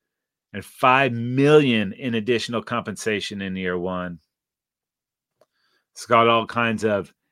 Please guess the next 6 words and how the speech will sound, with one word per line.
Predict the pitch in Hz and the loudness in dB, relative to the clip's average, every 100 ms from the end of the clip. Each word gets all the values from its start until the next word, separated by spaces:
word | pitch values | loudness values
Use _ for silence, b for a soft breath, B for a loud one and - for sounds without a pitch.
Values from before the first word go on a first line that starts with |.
| _ _ | _ _
escalators, | 117 - 120 117 113 113 110 110 110 | -8 -4 0 4 6 6 6 6 4
performance | - 107 - 117 113 107 | -2 -10 -2 0 0 -2
clauses, | - 113 113 107 104 | 4 6 6 2 0
this | 107 107 | 0 -2
and | 110 110 | 0 2
that. | 110 110 113 | 4 2 0